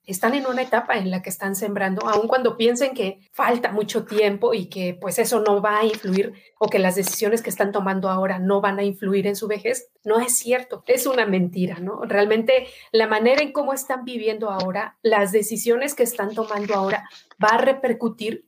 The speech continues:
en los frutos que cosechen en la vejez. Es importante, hermanas, cuando, eh,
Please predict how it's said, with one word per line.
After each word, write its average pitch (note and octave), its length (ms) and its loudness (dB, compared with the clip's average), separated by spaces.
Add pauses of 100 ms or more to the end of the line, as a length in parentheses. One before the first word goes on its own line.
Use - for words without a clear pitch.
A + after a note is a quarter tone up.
en A#3 260 4
los G3 240 -2
frutos A#3 480 0
que G3 180 -4
cosechen G3 640 -6 (180)
en G#3 200 2
la F#3 100 -2
vejez. - 560 -10 (160)
Es C#4 240 2
importante, G#3+ 600 0
hermanas, G3+ 400 -4
cuando, F#3 400 -2
eh, G3+ 320 0